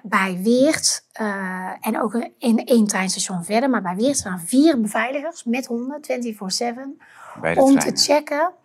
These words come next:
Speaker 1: dat er geen asielzoeker zonder kaartje naar binnen komt. En bij
Speaker 2: En wat doen ze in die
Speaker 1: treins-
Speaker 2: treinen dan als ze er wel in komen? Ze reizen zwart, dus
Speaker 1: Ze
Speaker 2: ze
Speaker 1: reizen
Speaker 2: betalen
Speaker 1: zwart.
Speaker 2: niet, maar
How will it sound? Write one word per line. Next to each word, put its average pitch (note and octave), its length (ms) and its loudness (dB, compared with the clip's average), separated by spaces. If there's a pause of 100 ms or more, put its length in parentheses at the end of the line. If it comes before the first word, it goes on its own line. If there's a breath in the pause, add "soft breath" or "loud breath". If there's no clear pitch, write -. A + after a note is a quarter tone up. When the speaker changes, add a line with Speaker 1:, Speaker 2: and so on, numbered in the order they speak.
(440 loud breath)
Speaker 1:
dat B3 220 0
er A#3 100 0
geen C4 340 4
asielzoeker A3 920 -4
zonder A#3 340 -6
kaartje G#3+ 380 -6
naar F#3 100 -6
binnen A#3 220 -8
komt. E4 420 -10 (720 loud breath)
En A#3 200 6
bij G#3+ 220 8
Speaker 2:
En - 60 4
wat G#2+ 120 4
doen C#3 140 6
ze - 0 -
in - 60 4
die C#3+ 80 4
Speaker 1:
treins- B2 160 6
Speaker 2:
treinen B2+ 300 2
dan A#2 140 4
als C3+ 140 0
ze A#2 100 -6
er G#2+ 60 0
wel A2+ 160 6
in A2 140 -2
komen? B2+ 420 2 (200)
Ze F#2+ 140 -10
reizen F2 320 0
zwart, E2+ 320 2
dus - 80 -12
Speaker 1:
Ze F#2 120 -4
Speaker 2:
ze C4+ 100 4
Speaker 1:
reizen A#3+ 200 4
Speaker 2:
betalen G3+ 300 4
Speaker 1:
zwart. D#4 160 2
Speaker 2:
niet, - 100 -12
maar F#2 320 -2